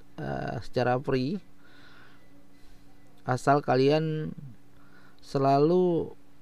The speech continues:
untuk mengeksplor, mencari hal-hal yang, eh,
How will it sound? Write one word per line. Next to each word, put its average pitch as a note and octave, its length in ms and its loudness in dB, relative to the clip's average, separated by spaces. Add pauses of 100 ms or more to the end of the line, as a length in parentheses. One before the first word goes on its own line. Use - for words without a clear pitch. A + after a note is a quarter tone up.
(140)
untuk C#3+ 560 2 (280)
mengeksplor, C3+ 840 2
mencari D3 960 2 (1080)
hal-hal C3 480 4
yang, C3+ 220 2 (1120)
eh, B2+ 680 -6